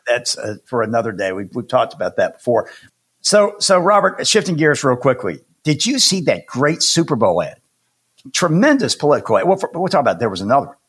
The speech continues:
But did you see that great Super Bowl, Bowl ad where they came on and they said, "Hey, either you're too old or incompetent and unable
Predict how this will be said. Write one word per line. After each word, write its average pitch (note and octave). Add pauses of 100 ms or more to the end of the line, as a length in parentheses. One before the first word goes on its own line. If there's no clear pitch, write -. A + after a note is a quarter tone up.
(520)
But E3+ (400)
did D3+
you F3+
see B3+
that F#3+
great D3+
Super D3+
Bowl, B2+
Bowl C3
ad A#2
where A2
they G2
came B2+
on A#2+
and G2
they G#2
said, G2+ (200)
"Hey, C3
either A3+
you're A2+
too G3
old E3+ (260)
or G2+
incompetent D3+ (580)
and G#2
unable D3+